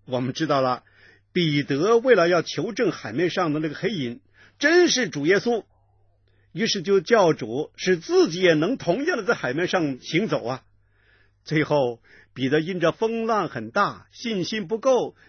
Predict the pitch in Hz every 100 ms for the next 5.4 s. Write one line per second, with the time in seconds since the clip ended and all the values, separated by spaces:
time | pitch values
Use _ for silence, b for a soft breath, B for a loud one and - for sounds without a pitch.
0 | b 156 151 156 127 - 185 151 135 117
1 | - 101 92 107 - _ _ _ _ _
2 | _ _ _ _ 120 110 113 117 123 131
3 | 135 127 B B B B - 139 170 180
4 | 233 175 143 147 - - 180 156 156 123
5 | 120 135 117